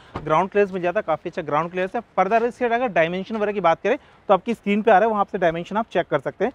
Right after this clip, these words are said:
और इसी में अगर इसे फ्यूल टैंक कैपेसिटी की बात करें तो तकरीबन चवालीस लीटर का जो है आपको यहाँ पे फ्यूल टैंक वगैरह देखने को मिल जाता है। और हाँ, एक चीज़ और बता दूँ, यहाँ पे अगर ब्रेक्स वगैरह की बात करें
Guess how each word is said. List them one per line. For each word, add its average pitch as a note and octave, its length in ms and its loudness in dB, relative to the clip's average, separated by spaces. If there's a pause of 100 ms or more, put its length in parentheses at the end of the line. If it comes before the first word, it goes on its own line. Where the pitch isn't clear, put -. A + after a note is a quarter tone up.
(100)
और F#3 100 6
इसी G#3 180 -2
में C4 80 2
अगर C#4 220 2
इसे D#4 160 -6
फ्यूल A3 280 -2
टैंक B3 200 0
कैपेसिटी G#3 420 -2
की A#3 80 -4
बात F#3+ 180 6
करें B3+ 100 -6
तो - 60 -20
तकरीबन A#3 220 -2
चवालीस F#3+ 420 2
लीटर G3 180 -6
का G3+ 120 0
जो F#3+ 120 -6
है G3 60 -4
आपको F#3+ 200 -4
यहाँ G#3+ 120 -2
पे C4+ 120 -4 (400)
फ्यूल A3 180 0
टैंक A3 220 0
वगैरह G#3+ 160 0
देखने F#3 280 -2
को A3 60 0
मिल G3+ 120 2
जाता F3 220 4
है। C4 80 4 (240)
और G#3 100 6
हाँ, A#3+ 160 6
एक G#3 200 2
चीज़ C4+ 140 2
और B3 80 6
बता G3+ 220 4
दूँ, B3+ 100 -2
यहाँ G#3 220 2
पे A#3 100 -2
अगर A#3 200 -2
ब्रेक्स F#3+ 280 2
वगैरह G3 160 2
की G3+ 80 -4
बात D#3+ 200 2
करें G#3 200 0